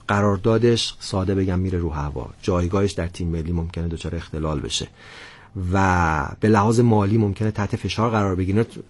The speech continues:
نکاتی هستش که تو ذهن بازیکن مرور می‌شه. خانواده‌اش به هم می‌ریزن، آیا این بازیکن می‌تونه ادامه بده، می‌تونه به تورنمنت بعدی برسه؟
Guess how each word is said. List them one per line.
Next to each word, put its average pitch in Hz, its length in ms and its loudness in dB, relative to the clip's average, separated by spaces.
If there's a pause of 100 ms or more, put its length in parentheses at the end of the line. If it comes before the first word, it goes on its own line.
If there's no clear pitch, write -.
نکاتی 117 460 0
هستش 113 300 0
که 127 80 -2
تو - 120 -6
ذهن 113 300 2
بازیکن 107 380 2
مرور 104 400 4
می‌شه. 78 340 -4 (680)
خانواده‌اش 127 680 6
به 110 100 0
هم 101 160 0
می‌ریزن، 85 680 0
آیا 104 300 2
این 107 140 2
بازیکن 101 580 0 (300)
می‌تونه 139 340 2
ادامه 123 380 6
بده، 98 300 2
می‌تونه 101 360 0
به 123 80 4
تورنمنت 117 380 2
بعدی 101 260 0
برسه؟ 90 440 -4